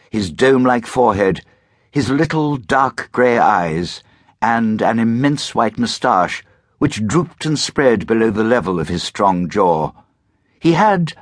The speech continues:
a patriarchal look, and, in spite of lean cheeks and hollows at his temples,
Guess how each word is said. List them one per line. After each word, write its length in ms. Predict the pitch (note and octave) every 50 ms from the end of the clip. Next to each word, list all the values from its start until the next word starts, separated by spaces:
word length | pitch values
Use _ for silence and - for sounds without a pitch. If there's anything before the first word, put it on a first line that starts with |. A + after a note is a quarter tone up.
| _ _
a 80 | - -
patriarchal 800 | - - F3 D#3+ D3+ - - C3 A#2 G2+ E2+ D2 - - -
look, 360 | C2 B1 - - - - - - _ _ _ _ _ _ _ _ -
and, 420 | - F#2 G2 G#2+ A#2+ B2+ B2+ G#2+
in 200 | D2 B1+ C2 B1+
spite 380 | - - - - F#2 F#2+ E2 -
of 140 | E2 D2 D#2
lean 400 | F2 F2 G#2 G#2 G2+ F#2+ F#2 E2
cheeks 440 | - - B2+ A#2 G#2+ - - -
and 140 | F#2 E2+ E2
hollows 480 | - - A#2+ B2 A2 G#2+ G2+ F#2 E2 A2
at 120 | F#2+ D#2+
his 140 | F#2 D#2+ -
temples, 520 | - C#3+ B2+ A2+ G#2+ G2 F#2 F2+ F2 -